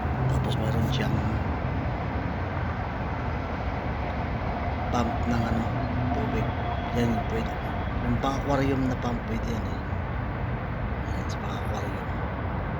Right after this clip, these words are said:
Pwede rin gamitin sa aquarium yan. Yung pump na yun ng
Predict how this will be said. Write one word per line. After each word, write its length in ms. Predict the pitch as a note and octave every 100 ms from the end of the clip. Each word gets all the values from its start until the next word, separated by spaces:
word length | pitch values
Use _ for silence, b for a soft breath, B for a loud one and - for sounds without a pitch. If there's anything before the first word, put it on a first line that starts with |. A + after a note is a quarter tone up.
| - - - - - -
Pwede 160 | - A2
rin 100 | G#2+ G#2+
gamitin 280 | A2+ - -
sa 80 | A2+
aquarium 460 | G#2+ G#2+ G#2+ A2 -
yan. 160 | A2+ - - - - - - - - - - - - - - - G2+
Yung 120 | G2+ G3 - - - - - - - - -
pump 220 | A2 G#2 G#2
na 160 | G#2+
yun 80 | G#2+
ng 160 | G#2